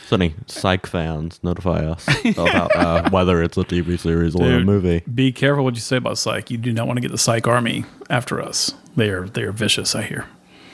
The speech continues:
Speaker 2: <laughs>
Speaker 1: Yes.
Speaker 2: Just kidding, Psych fans. Uh, but there have been things where, like, things were on streaming service and they'll be released in a movie theater for, like, one or two weekends to qualify for certain things, possibly, right? So maybe it'll be one of those. I would like to see it on the big screen, I guess is what I'm saying. I'd like to Knives
Speaker 1: Yes.
Speaker 2: Out, would like to see it again.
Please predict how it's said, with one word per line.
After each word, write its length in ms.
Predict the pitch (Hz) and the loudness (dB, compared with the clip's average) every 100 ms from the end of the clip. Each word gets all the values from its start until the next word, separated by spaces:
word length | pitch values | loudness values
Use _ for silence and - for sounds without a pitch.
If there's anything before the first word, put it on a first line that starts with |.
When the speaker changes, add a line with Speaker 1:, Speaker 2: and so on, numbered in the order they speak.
| - | 2
Speaker 2:
<laughs> 140 | - - - | 2 2 0
Speaker 1:
Yes. 460 | 143 87 269 - | 2 2 2 2
Speaker 2:
Just 220 | 233 - - | 2 0 2
kidding, 180 | 151 | 2
Psych 220 | 117 120 110 | 2 -2 -4
fans. 240 | 117 - - - - - | -8 -12 -18 -20 -18 -2
Uh, 400 | 160 143 139 120 | 2 4 2 0
but 360 | - - 170 185 | -6 -6 -2 2
there 80 | |
have 160 | 208 285 | 4 2
been 220 | 277 160 | 2 2
things 320 | 139 160 151 | 2 2 2
where, 80 | 131 | 4
like, 140 | 127 123 | 2 2
things 180 | 151 | 2
were 100 | 131 | 4
on 80 | 131 | 4
streaming 300 | 113 147 135 | 4 4 2
service 380 | 113 127 120 - | 2 0 0 0
and 100 | 135 | 0
they'll 60 | 120 | 2
be 100 | 123 | 2
released 380 | 117 120 110 | 2 0 0
in 100 | 135 | 0
a 40 | 117 | 0
movie 200 | 117 117 | 0 0
theater 300 | 107 120 110 | -2 -4 -2
for, 100 | 127 | -4
like, 140 | 113 | -2
one 120 | 120 | 0
or 60 | 113 | 0
two 140 | - | 0
weekends 440 | 117 123 123 117 104 | 2 4 4 0 -2
to 100 | 127 | -6
qualify 500 | - 120 101 127 113 | -2 0 0 -2 -4
for 160 | - 110 | -4 -8
certain 240 | 113 110 | -8 -8
things, 180 | 107 - | -8 -8
possibly, 380 | - - - 82 | -8 -8 -8 -8
right? 320 | 85 - - - - - - - | -8 -10 -14 -18 -20 -20 -18 -12
So 140 | 98 147 | -2 2
maybe 180 | 143 131 | 4 4
it'll 140 | 123 | 4
be 80 | 117 | 0
one 120 | 113 | -4
of 120 | 107 | -8
those. 80 | - | -8
I 120 | - 202 | 0 2
would 120 | 226 | 4
like 140 | 196 | 2
to 80 | 160 | 2
see 80 | 190 | 0
it 60 | |
on 60 | 156 | 2
the 60 | 139 | 4
big 140 | 127 | 2
screen, 300 | - 113 110 | 0 -8 -6
I 40 | |
guess 160 | 113 104 | -6 -6
is 60 | 110 | -6
what 120 | 110 | -8
I'm 100 | 101 | -6
saying. 240 | 110 - - | -10 -12 -10
I'd 140 | - 143 | 0 2
like 220 | 135 127 | 4 2
to 80 | 135 | 2
Knives 240 | 123 120 | 2 4
Speaker 1:
Yes. 80 | 123 | 2
Speaker 2:
Out, 160 | 120 135 | 2 0
would 160 | 127 | -4
like 140 | 123 117 | -4 -6
to 80 | |
see 180 | 120 131 | -4 -2
it 60 | 117 | 0
again. 440 | 175 190 190 170 | 2 2 2 -2